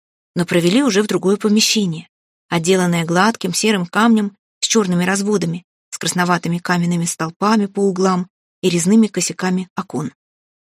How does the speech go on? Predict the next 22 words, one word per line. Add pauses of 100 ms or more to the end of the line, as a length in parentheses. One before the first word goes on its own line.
(600)
Здесь
сидел
за
столом (220)
рослый, (300)
полный
величественного
вида
немолодой
мужчина. (640)
Лицо
у
него
было
такое, (420)
каких
среди
славян
и
русов
не
встретишь.